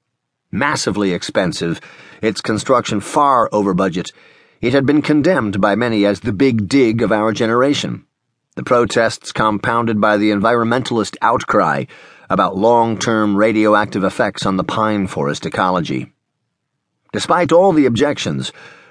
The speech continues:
Richardson had managed to push it to completion. Once it was operational, the political feeding frenzy had increased,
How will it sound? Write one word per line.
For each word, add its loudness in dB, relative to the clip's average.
Richardson 0
had 0
managed -2
to -4
push -4
it -8
to -4
completion. -4
Once 0
it -2
was 0
operational, -2
the -6
political 0
feeding -2
frenzy -4
had 0
increased, 0